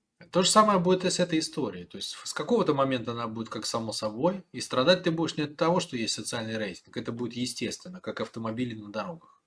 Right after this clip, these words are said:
Страдать ты будешь от того, что твой рейтинг не такой, каким ты хотел бы его видеть. Вот в этом плане, конечно, надо быть очень осторожным, потому что это манипулятивная история, безусловно, да, то есть можно будет как-то там влиять на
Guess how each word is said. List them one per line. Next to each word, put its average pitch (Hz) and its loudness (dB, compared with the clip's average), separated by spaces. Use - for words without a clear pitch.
Страдать 151 2
ты 160 0
будешь 156 -2
от 135 -10
того, 151 2
что 143 -6
твой 147 2
рейтинг 156 0
не 131 -8
такой, 165 0
каким 123 -6
ты 151 -4
хотел 131 -4
бы 123 -2
его 123 -2
видеть. 107 -10
Вот 120 -4
в 127 6
этом 208 6
плане, 135 0
конечно, 143 0
надо 127 -2
быть 131 -6
очень 180 0
осторожным, 131 0
потому 110 -10
что 117 -10
это 147 -2
манипулятивная 151 0
история, 143 -2
безусловно, 92 -12
да, 85 -12
то 98 -16
есть - -16
можно 147 -2
будет 123 -6
как-то 127 -8
там 117 -10
влиять 104 -10
на 98 -12